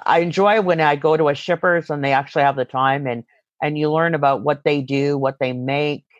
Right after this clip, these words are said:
uh, where they live, their, their culture in their area, um, and different struggles that they have in their jobs.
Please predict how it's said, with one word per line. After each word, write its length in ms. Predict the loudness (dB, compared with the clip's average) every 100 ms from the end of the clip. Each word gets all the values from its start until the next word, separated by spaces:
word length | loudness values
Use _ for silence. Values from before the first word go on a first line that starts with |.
| _ _ _ _
uh, 280 | -2 0 0
where 200 | 0 0
they 200 | 0 -2
live, 380 | -2 0 0 -2 -4
their, 200 | -4 -4 -4
their 160 | -4 -2
culture 500 | -2 -2 -2 -4 -2
in 140 | -2
their 180 | -4 -2
area, 540 | 0 2 2 2 0 _ _ _ _ -2
um, 360 | 0 0 -2 -6
and 160 | -4
different 280 | -4 -4 -8
struggles 520 | -4 0 0 -2 -4
that 100 | -4 -2
they 120 | 0
have 200 | 0 0
in 120 | -4
their 160 | -4 -2
jobs. 600 | 0 2 0 -6 _